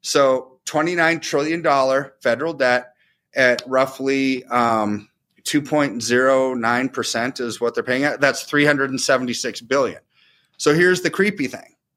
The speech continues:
What happens when interest rates jump up to four percent? Well, man, now that turns into over seven hundred billion. What about when it turns into six percent? Well, now you're over a trillion dollars, right? Y'all remember, um,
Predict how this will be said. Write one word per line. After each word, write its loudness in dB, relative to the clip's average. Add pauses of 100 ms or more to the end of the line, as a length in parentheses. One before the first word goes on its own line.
(300)
What 4
happens 0
when 0
interest -4
rates 0
jump 2
up 0
to -4
four 0
percent? -8 (640)
Well, -12
man, 0
now 0
that 2
turns -2
into 0
over 2
seven 0
hundred -6
billion. -4 (260)
What 4
about 2
when 0
it 0
turns 0
into 0
six 0
percent? -2
Well, -2
now 4
you're 2
over 2
a -2
trillion -2
dollars, -4
right? 2 (480)
Y'all 2
remember, 0 (160)
um, 0